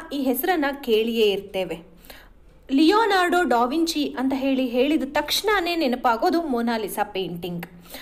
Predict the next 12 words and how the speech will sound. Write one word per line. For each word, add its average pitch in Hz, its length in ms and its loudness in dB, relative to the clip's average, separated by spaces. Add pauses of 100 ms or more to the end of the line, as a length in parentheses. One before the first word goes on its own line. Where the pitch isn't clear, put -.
(220)
ಲಿಯೋನಾರ್ಡೋ 254 720 4
ಡಾ 214 220 2
ವಿಂಚಿಯ 285 420 -2
ಕುಂಚದಿಂದ 339 680 0
ಮೂಡಿಬಂದದ್ದೇ 240 720 0
ಈ 269 260 0
ಮೊನಾಲಿಸಾ. 185 920 -4 (400)
ಮೊನಾಲಿಸಾ 403 760 4
ಎಂದರೆ 330 360 4
ಇಟಲಿಯ 349 580 2
ಭಾಷೆಯಲ್ಲಿ 254 880 0
ಮೈ 302 220 2